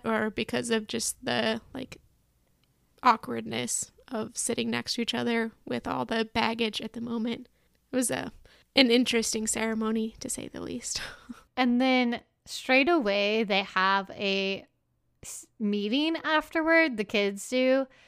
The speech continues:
Speaker 2: and you find out that Paris has gone on for, like, an hour when really this was supposed to be a get-to-know-you meeting, <laughs>
Speaker 1: <laughs> Gosh.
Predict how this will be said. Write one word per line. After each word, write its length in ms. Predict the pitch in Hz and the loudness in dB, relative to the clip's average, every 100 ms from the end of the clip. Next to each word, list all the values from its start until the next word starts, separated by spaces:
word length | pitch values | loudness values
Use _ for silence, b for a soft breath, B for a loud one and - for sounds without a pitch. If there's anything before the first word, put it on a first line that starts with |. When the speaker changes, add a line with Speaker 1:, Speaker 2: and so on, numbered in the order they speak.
| b b _ | b b _
Speaker 2:
and 580 | 220 226 214 214 208 202 - 294 _ _ _ | 2 4 4 2 -2 -6 -10 -20 _ _ _
you 180 | 233 233 | -4 -4
find 420 | - 269 269 262 | 6 6 8 6
out 380 | 208 208 202 214 | 4 4 2 -2
that 320 | 208 196 - - | 0 0 -2 -8
Paris 400 | - 214 202 208 | 0 4 4 2
has 140 | 220 185 | -6 0
gone 260 | 196 196 | 2 2
on 300 | 190 196 202 | 2 0 -2
for, 180 | - 208 | -6 -4
like, 300 | 196 185 - _ 220 | -2 -4 -10 _ -6
an 120 | 202 | -4
hour 640 | - 196 196 196 196 196 208 | 0 2 4 2 0 -2 -2
when 200 | 220 190 | -2 0
really 300 | 190 196 196 | 2 4 4
this 200 | 202 - | 0 -4
was 120 | 208 - | -8 -6
supposed 400 | 196 196 190 - | -6 -6 -8 -10
to 80 | |
be 160 | 202 202 | -6 -2
a 100 | 185 | -2
get-to-know-you 1120 | 185 175 - 233 208 240 247 226 247 269 302 | -4 -8 -8 -4 2 4 4 4 4 4 2
meeting, 440 | 302 330 330 349 381 | 2 2 2 2 2
<laughs> 460 | 226 415 - 494 - | 0 -2 2 2 2
Speaker 1:
<laughs> 240 | 427 - - | -2 -4 -8
Gosh. 260 | - - | -4 -2